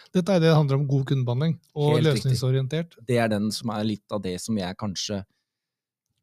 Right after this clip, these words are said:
Speaker 2: har vært, eh, ja, ikke for å skryte, men altså, jeg prøver å se litt utenfor boksen og se nye løsninger.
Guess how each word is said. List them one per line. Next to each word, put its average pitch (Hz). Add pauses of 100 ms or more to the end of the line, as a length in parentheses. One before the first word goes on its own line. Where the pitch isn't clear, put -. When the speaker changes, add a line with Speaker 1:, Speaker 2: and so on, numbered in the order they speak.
(100)
Speaker 2:
har 104
vært, -
eh, 98 (1160)
ja, - (520)
ikke 120
for 113
å 117
skryte, 120
men 127
altså, 123
jeg 117
prøver 110
å 113
se -
litt 113
utenfor 113
boksen 107
og 107
se 117
nye 110
løsninger. 113